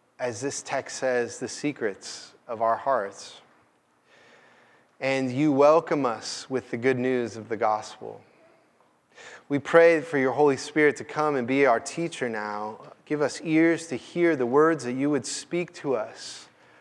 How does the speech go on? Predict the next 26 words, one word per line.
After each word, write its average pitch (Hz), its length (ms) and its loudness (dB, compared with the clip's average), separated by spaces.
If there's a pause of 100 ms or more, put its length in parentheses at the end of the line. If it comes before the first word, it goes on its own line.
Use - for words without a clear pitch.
from 131 220 0
this 135 160 -2
passage 147 500 0
in 131 80 -6
First 131 300 -6
Corinthians. 143 560 -6
We 127 140 -4
open 151 320 0
our 123 120 0
hearts, 175 400 4
our 120 140 -6
minds 156 640 -2
to 156 120 -8
you. 110 400 -4 (920)
We 117 100 -8
pray 147 240 4
this 139 400 -2
in 113 200 -12
Jesus' 127 460 -6
name. 95 380 -12 (640)
Amen. 101 460 -12 (1500)
Amen. 92 240 -18 (2000)
Well, 127 80 -12
today 156 640 4
we 143 280 2
are 131 260 4